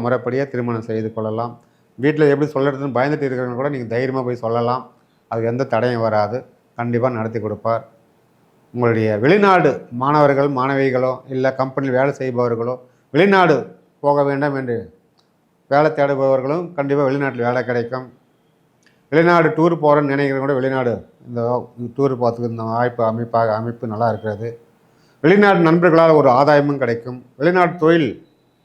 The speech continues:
மூலிமா செல்பவருக்கு ஆதாயம் கிடைக்கும். வெளிநாட்டிலிருந்து வர வேண்டிய பணம் நீங்க எதிர்பார்த்ததை விட அதிக லாபத்திலே கிடைக்கும். எதிர்பாராத பண வரவுகள், திடீர் அதிர்ஷ்டம், திடீர் யோகம், அப்பா நான் நினைச்சு பார்க்கவே இல்லை இந்த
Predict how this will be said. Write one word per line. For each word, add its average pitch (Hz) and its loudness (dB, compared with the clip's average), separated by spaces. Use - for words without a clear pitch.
மூலிமா 135 0
செல்பவருக்கு 135 0
ஆதாயம் 127 -2
கிடைக்கும். 113 -10
வெளிநாட்டிலிருந்து 160 2
வர 147 2
வேண்டிய 143 -2
பணம் 131 -4
நீங்க 127 -4
எதிர்பார்த்ததை 160 2
விட 147 4
அதிக 151 0
லாபத்திலே 131 -2
கிடைக்கும். 120 -10
எதிர்பாராத 180 4
பண 147 0
வரவுகள், 131 0
திடீர் 156 2
அதிர்ஷ்டம், 127 -8
திடீர் 151 -2
யோகம், 127 0
அப்பா 143 -8
நான் 117 -4
நினைச்சு 160 -6
பார்க்கவே 143 0
இல்லை 135 0
இந்த 117 -4